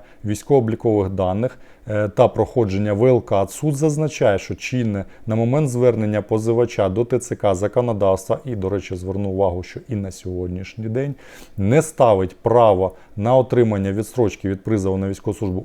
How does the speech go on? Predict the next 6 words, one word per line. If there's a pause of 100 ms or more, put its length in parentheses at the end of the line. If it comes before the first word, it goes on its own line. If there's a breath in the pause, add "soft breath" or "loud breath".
у
залежність
від
уточнення, (300 loud breath)
оновлення
заявником